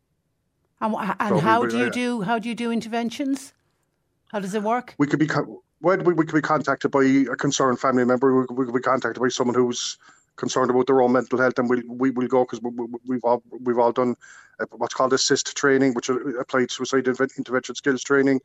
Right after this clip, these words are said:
Speaker 2: We will go, then it's, it's first aid for suicide. So then we, we then have to link the person with an appropriate resource, and if someone has suicidal ideation, Pieta is the most appropriate resource for them anywhere. So
Speaker 1: Yeah.
Speaker 2: that, that, that, that's how that operates.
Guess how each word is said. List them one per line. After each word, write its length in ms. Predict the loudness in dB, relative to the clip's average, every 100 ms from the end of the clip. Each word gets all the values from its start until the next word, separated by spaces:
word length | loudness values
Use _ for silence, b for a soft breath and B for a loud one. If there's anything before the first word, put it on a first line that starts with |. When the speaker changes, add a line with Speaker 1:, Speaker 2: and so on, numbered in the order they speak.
| B B B B -2
Speaker 2:
We 100 | 2
will 100 | 2
go, 200 | 4 4
then 180 | 4 2
it's, 240 | 2 -2
it's 260 | -4 -4 -2
first 320 | 0 0 4
aid 140 | 2
for 80 | 2
suicide. 460 | 0 0 0 -2 -4 -8 b b _ _ _ _
So 120 | -4
then 160 | 0 4
we, 120 | 4
we 160 | 2 2
then 160 | 2
have 180 | 2 0
to 80 | -2
link 280 | 0 0 -2
the 60 |
person 400 | -2 -2 -2 -2
with 140 | -2 0
an 80 | -2
appropriate 400 | 0 0 2 2
resource, 500 | 2 2 2 -2 -12 B B B B -2
and 320 | 0 0 -2 _ _ _ _ -4
if 120 | -2
someone 360 | 0 2 0 2
has 140 | 0
suicidal 440 | 0 2 2 2 2
ideation, 500 | 4 2 2 -2 -6 _ _ _ _
Pieta 340 | 0 2 4 2
is 140 | 0
the 80 | 2
most 240 | 2 0
appropriate 380 | -2 0 0 0
resource 340 | 0 0 -2
for 240 | -2 0 0
them 220 | -2 -6 _ -8
anywhere. 380 | -4 -2 -2 -4 _ _ _ _ B B B B
So 240 | -4 -4 -4 _
Speaker 1:
Yeah. 80 | -4
Speaker 2:
that, 160 | -2 0
that, 140 | 0
that, 140 | 0 -2
that's 180 | -2
how 100 | 0
that 160 | 0 0
operates. 440 | 0 -2 -2 -6